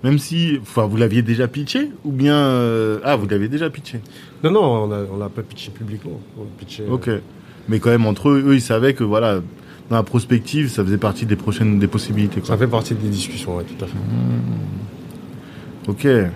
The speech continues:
Speaker 1: Ah ouais, là, t'as du taf pour encore, euh, trente ans, quoi.
Speaker 2: Ouais.
Speaker 1: <laughs> Et, euh, bah non, avant de te poser cette question, levée, la levée de fonds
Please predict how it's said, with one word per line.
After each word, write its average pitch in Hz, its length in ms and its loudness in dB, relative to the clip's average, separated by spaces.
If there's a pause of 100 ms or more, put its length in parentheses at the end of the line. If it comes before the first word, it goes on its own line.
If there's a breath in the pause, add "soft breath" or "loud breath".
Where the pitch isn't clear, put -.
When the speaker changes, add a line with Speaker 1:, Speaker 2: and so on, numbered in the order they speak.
(140)
Speaker 1:
Ah 131 140 0
ouais, 107 80 2
là, 90 100 2
t'as 87 140 -4
du 85 120 -6
taf 120 280 -4
pour - 160 -6
encore, 85 400 -4
euh, 73 240 -10 (120)
trente 123 220 -6
ans, 160 120 -2
quoi. - 160 -6
Speaker 2:
Ouais. 98 80 -6 (1000 loud breath)
Speaker 1:
<laughs> - 0 - (1700 loud breath)
Et, 127 300 6
euh, 107 540 2
bah 107 140 -2
non, 107 100 0
avant 101 200 0
de 110 60 -6
te 107 80 -12
poser 107 180 -4
cette 101 160 -8
question, 127 380 -8 (960 loud breath)
levée, 117 440 4
la 110 120 0
levée 104 220 0
de 110 60 -12
fonds 104 180 -10